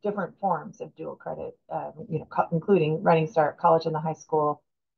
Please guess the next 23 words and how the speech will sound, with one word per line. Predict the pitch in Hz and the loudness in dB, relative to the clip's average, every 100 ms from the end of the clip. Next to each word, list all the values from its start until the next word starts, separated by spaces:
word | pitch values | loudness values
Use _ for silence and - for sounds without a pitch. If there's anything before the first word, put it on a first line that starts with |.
| _ | _
Um, | 170 160 156 - | 6 6 4 -2
and | 180 175 165 - | -4 -4 -6 -8
the | 185 | -8
reason | 202 226 233 | -6 -4 -4
why | 190 180 | -2 -4
it's | - | -8
priority | _ 180 170 170 170 170 170 | _ -4 -2 -2 -4 -4 2
for, | 160 156 156 160 - _ | 4 4 2 -2 -6 _
for | 165 165 | 2 4
us | 196 - | 0 0
at | 170 | -8
C | - 170 | -4 -4
S | 160 | 0
F | 185 196 - | 0 -2 0
is, | 170 160 156 _ _ _ _ _ _ _ | 2 2 -2 _ _ _ _ _ _ _
you | 170 | -10
know, | 147 | -8
research | 165 190 196 190 185 | -6 -8 -6 -8 -8
has | 190 175 | -12 -14
shown | - 175 160 180 208 | -4 0 2 4 4
that | 185 147 | 4 2
students | - 190 170 170 - - | -4 -2 0 -2 -4 -2
who, | 190 170 165 | 0 2 0